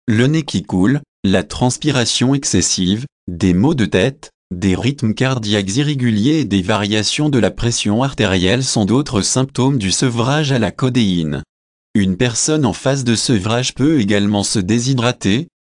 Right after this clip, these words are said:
se sentir faible ou avoir des contractions musculaires. Certaines personnes développent même de la fièvre comme symptôme de sevrage à la codéine. Souvent,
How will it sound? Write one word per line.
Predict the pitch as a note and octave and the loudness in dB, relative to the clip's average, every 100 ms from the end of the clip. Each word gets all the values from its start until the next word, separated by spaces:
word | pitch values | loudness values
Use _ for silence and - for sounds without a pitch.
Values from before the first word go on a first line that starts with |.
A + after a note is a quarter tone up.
| - | -6
se | - A#2+ | -2 -2
sentir | - G2+ F#2+ C#3+ D#3 C#3+ | 0 -2 0 0 0 -2
faible | - D3+ C3 | -2 0 2
ou | A#2 B2 | 2 2
avoir | F#2 G#2 B2 | 2 2 2
des | A2+ F#2+ | 0 0
contractions | G#2 F#2+ C3+ C3+ - B2 | -2 -2 -4 -4 -2 -2
musculaires. | A#2+ C#3+ C#3+ - C3+ G2 D#2+ D2+ D2+ - _ _ _ _ | 0 0 -2 -2 0 2 0 -2 -6 -14 _ _ _ _
Certaines | - - C#3 - C#3+ | -2 -2 -2 0 0
personnes | C#3 G#2+ G2+ - C3+ C#3 | 0 -2 -2 0 0 2
développent | A#2 G#2 A#2+ C#3 | 0 0 0 2
même | G#2 B2+ C3+ | 2 2 2
de | A#2 | 2
la | B2 | 0
fièvre | A#2+ B2 C3 C#3+ G#2+ | 0 0 0 0 -2
comme | F#2+ C#3 | 0 0
symptôme | C3 C3 C3 - C3 C#3+ | 0 0 -2 0 0 0
de | G#2 | -2
sevrage | G2 C#3 A#2 A#2 C#3 D3+ C3+ | 0 -2 0 0 0 0 0
à | |
la | A2 | 0
codéine. | F2 C3 B2+ A2+ F#2 E2 D2 C#2 _ _ _ _ _ _ - | -2 -2 2 2 2 0 -4 -8 _ _ _ _ _ _ -8
Souvent, | - B2+ G#2 F#2 G2+ D3+ | -2 0 2 2 0 -2